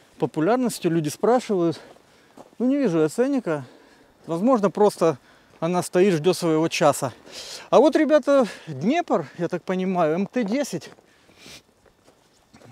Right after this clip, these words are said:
С коляской, все как положено. Восемьдесят первый год.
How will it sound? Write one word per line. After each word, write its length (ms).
С 80
коляской, 640
все 120
как 160
положено. 600
Восемьдесят 500
первый 320
год. 340